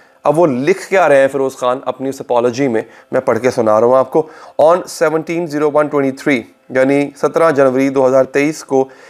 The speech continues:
a legal notice of defamation drafted by my previous legal team was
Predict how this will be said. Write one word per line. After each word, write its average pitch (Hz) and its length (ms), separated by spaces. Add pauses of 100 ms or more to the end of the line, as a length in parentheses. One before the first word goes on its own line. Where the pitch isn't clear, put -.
(180)
a 151 40
legal 165 320
notice 170 540
of 151 80
defamation 135 840 (460)
drafted 143 600
by 143 200
my 147 300 (180)
previous 160 440
legal 143 300 (120)
team 143 260
was 139 160